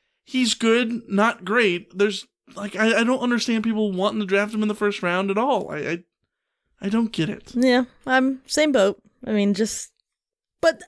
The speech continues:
Speaker 2: uh, but again, I have been wrong about prospects from U S C and from outside of U S C. I have been right about prospects from U S C and from outside of U S C. So I think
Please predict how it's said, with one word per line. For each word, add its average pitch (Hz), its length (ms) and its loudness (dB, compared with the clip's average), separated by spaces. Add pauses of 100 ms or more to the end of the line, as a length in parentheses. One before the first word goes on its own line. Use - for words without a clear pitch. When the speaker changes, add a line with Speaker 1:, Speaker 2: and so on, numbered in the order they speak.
Speaker 2:
uh, 277 200 -2
but 285 160 4
again, 254 360 2 (680)
I 247 420 6
have 240 140 0
been 214 160 2
wrong 208 380 2 (260)
about 190 420 2 (960)
prospects 214 840 2
from - 380 0
U 208 140 6
S 202 160 2
C 214 260 4
and 190 260 2
from 202 120 2
outside 190 360 2
of 190 60 0
U 190 140 4
S 185 160 0
C. 196 320 2
I 185 140 4
have 196 120 2
been 202 180 2
right 269 280 2
about 190 260 0
prospects 180 500 -2
from 190 160 0
U 175 140 2
S 170 140 0
C 180 160 -2
and 165 80 -2
from 175 120 -2
outside 165 280 0
of 165 40 -4
U 160 100 2
S 165 100 2
C. 160 120 -2
So 202 140 0
I 214 60 4
think 277 240 2